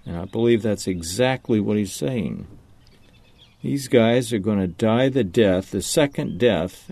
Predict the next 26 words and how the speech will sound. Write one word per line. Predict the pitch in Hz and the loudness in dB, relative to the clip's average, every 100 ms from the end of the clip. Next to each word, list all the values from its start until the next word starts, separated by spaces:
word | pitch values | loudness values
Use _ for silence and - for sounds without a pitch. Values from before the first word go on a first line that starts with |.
| - | -4
and | 95 92 110 | -2 2 2
never | 123 131 90 82 87 - _ - | 2 2 0 -2 -4 -10 _ -2
live | 110 110 82 80 - _ - | 2 4 2 -2 -10 _ -10
again. | 95 92 85 65 - - - _ _ _ _ _ _ _ _ - _ _ _ _ _ _ _ - - | -6 -2 -4 -6 -10 -14 -20 _ _ _ _ _ _ _ _ -20 _ _ _ _ _ _ _ -20 -4
And | 110 104 | 0 2
their | 95 | 0
spirits | - - 113 131 123 127 | -4 2 4 4 2 0
aren't | 123 123 | 0 0
gonna | 120 127 | 0 2
be | 127 139 | 2 0
burning | 110 98 110 127 131 135 139 135 | 0 2 4 4 2 0 -2 -2
in | 135 123 | -2 -2
hell | 147 110 87 85 | 0 2 0 -2
forever | - 95 87 85 87 95 - _ - | -4 -2 0 -2 -4 -6 -8 _ -4
either. | 123 90 - - _ _ _ _ _ _ _ _ | -2 -2 -4 -8 _ _ _ _ _ _ _ _
It's | - - | -18 -8
not | 101 104 | -6 -4
what | - 113 123 | -4 -4 -2
that's | 120 - | -4 -4
saying. | - 151 135 87 62 | -6 -4 -4 -6 -8
That's | 90 - - | -10 -8 -6
not | 110 113 | -6 -6
saying | - 123 131 120 | -6 -4 -2 -4
that | 120 113 | -4 -2
at | 98 | -2
all. | 151 131 - - | -4 -6 -10 -14